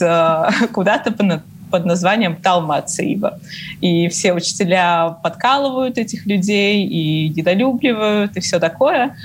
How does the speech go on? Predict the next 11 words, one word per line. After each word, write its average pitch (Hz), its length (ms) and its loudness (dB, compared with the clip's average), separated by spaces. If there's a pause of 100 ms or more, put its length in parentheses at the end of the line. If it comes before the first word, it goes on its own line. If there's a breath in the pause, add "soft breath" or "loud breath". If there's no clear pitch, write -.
(180 loud breath)
Но 220 120 0
в 214 40 -8
какой-то 262 320 0
момент 240 240 2
я 247 100 2
для 214 200 0
себя 226 180 0
поняла, 220 400 0
что, 196 300 0
правда, 196 480 0
мне, 196 400 0